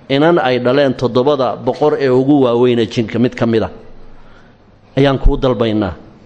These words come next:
Haddaba, idaa aradta ixdaaraha, markaad damacdo inay timaaddo oo aad itisaal iyo xidhiidh la samayso,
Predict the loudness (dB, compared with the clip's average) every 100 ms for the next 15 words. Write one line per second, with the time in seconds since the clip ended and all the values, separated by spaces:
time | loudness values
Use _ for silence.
0 | -20 -20 -20 -20 -20 _ _ -20 -20 -20
1 | _ -20 _ _ _ _ -20 -20 -20 -4
2 | -2 0 -2 -2 -6 -12 -20 -4 0 2
3 | 0 0 0 0 0 -2 -2 0 0 0
4 | -2 -2 -4 -8 -20 -20 -20 -20 -20 _
5 | _ _ -4 0 0 -2 -2 0 0 0
6 | 0 0 0 0 0 -2 -2 0 0 0
7 | -2 -4 -6 -20 -20 -20 -20 -20 -20 _
8 | -4 0 0 0 -2 0 -2 0 0 0
9 | -2 0 0 0 2 0 0 -2 0 -2
10 | -4